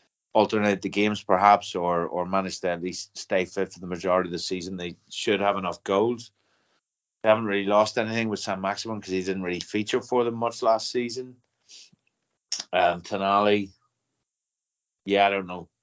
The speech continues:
that much about, but as Andy said, he's, he's sort of got a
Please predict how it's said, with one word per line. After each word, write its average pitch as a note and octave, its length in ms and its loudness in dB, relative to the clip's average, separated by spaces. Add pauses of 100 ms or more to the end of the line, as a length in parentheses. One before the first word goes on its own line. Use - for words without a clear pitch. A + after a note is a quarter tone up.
(120)
that G2+ 200 0
much G2 180 -10
about, G#2 280 -2
but F#2 140 -4
as E2+ 340 -8 (180)
Andy E2+ 360 -4
said, F2 320 -2
he's, E2+ 220 -6
he's F2+ 260 -14
sort E2 300 -6
of D2+ 80 -10
got E2 180 -6
a D#2 120 -6